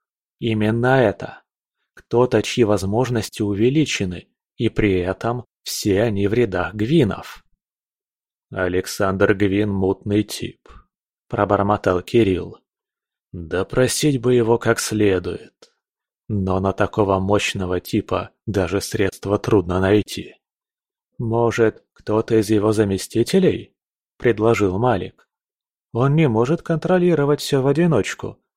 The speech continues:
Другие тоже должны знать". "Стоп!"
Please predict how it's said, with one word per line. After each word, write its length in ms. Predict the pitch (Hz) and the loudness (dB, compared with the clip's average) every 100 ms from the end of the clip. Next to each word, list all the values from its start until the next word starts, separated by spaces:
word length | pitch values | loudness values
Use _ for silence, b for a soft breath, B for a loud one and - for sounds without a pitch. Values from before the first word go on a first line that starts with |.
| _ | _
Другие 600 | 120 117 117 104 113 110 | -2 2 2 2 2 2
тоже 360 | 101 - 95 135 | 0 -4 0 2
должны 420 | 165 180 156 175 | 4 2 4 2
знать". 460 | 139 117 92 - - _ _ _ _ _ _ _ _ | 2 -2 -4 -12 -20 _ _ _ _ _ _ _ _
"Стоп!" 600 | - - 143 151 156 | -12 0 4 6 4